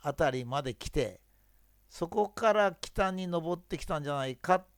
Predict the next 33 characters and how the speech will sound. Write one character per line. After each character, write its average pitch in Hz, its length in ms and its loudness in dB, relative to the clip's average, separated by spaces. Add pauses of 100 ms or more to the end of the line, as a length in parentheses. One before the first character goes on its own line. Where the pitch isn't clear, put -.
(300)
て 135 100 -6
い 139 340 -2
う 123 60 -6
説 147 420 -4
も 156 220 0
有 160 180 2
力 160 200 0
な 139 120 -4
ん 113 60 -6
で 92 80 -16
す 87 60 -16
ね。 165 280 -2 (1000)
そ 160 120 -8
れ 175 160 0
で、 151 840 -2
え 139 60 -10
ー、 143 60 -10
日 156 140 -4
本 247 460 -4
の 247 140 -8
方 208 340 -2
が 135 160 0
早 180 340 2
く 113 220 -12
来 - 120 -18
た 120 180 -2
ん 110 80 -8
じ 107 60 -8
ゃ 98 60 -8
な 95 140 -14
い 90 80 -20
か。 98 180 -18 (460)
中 226 240 -4